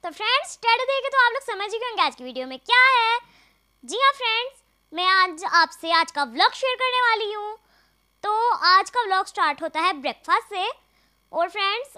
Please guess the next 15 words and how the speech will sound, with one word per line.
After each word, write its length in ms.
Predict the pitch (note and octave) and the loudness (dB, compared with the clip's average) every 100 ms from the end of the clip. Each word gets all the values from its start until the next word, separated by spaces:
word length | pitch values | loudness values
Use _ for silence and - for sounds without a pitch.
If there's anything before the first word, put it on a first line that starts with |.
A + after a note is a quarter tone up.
| - | -2
आज 340 | D#4+ E4+ E4+ - | 2 4 2 -2
काफ़ी 280 | D#4+ D#4+ F#4+ | -2 -2 -2
ज़्यादा 180 | F#4 G4 | -4 -4
सर्दी 440 | G#4 D#4 G#3+ D4+ | -4 -6 -6 -6
भी 140 | F#4+ | -4
है 180 | G4 E4 A#4 - _ _ _ _ | 2 2 2 -4 _ _ _ _
और 120 | D#4+ | -8
मैंने 240 | E4 E4+ F4+ | -2 -2 -2
ये 140 | G4+ D4+ | -6 -4
वेलवेट 400 | D4 C#4+ C#4+ D#4 | -2 -2 -2 -6
की 120 | G#4 | -6
शर्ट 280 | A4 E4+ C4 | -6 -6 -6
पहनी 260 | - C#4+ D4+ | -2 -4 -4
हुई 180 | F4+ F#4+ | -6 2
है, 140 | G#4+ | 2